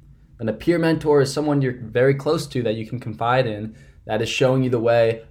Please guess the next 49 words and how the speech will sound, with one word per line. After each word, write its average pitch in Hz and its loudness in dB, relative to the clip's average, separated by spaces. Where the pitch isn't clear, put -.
as 110 -4
well 127 4
as - 0
having 127 0
a 110 -2
family 131 0
member 107 -2
mentor 104 -4
who 117 -4
is 113 -8
another 123 -2
source 117 -4
of 110 -12
guidance 104 -4
for - -14
you, 98 -10
whether 101 -2
that's 101 -8
your 107 -4
mom 135 -2
or 98 -6
your 104 -6
dad, 156 0
and 101 -8
just 123 -6
teaching 160 -2
you 160 2
what 131 6
it 131 2
is 123 0
to 113 -6
be 113 -6
a 110 -2
good 120 -4
person 143 -2
and 98 -8
instilling 120 0
those 117 -2
values 113 0
in 101 -6
you 101 -4
so - -12
that 104 -4
you 107 -8
can 107 -8
succeed 107 -8
in 104 -6
your 98 -8
life. 95 -8